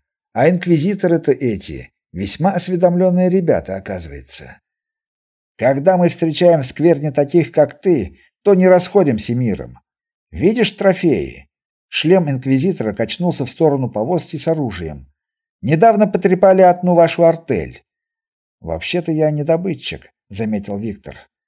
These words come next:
Из-под шлема донесся гулкий смешок. «В эти края не заходит никто, кроме рыцарей Святой Инквизиции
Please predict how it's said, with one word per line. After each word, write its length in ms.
Из-под 380
шлема 360
донесся 600
гулкий 420
смешок. 640
«В 200
эти 280
края 540
не 140
заходит 520
никто, 720
кроме 360
рыцарей 400
Святой 400
Инквизиции 1000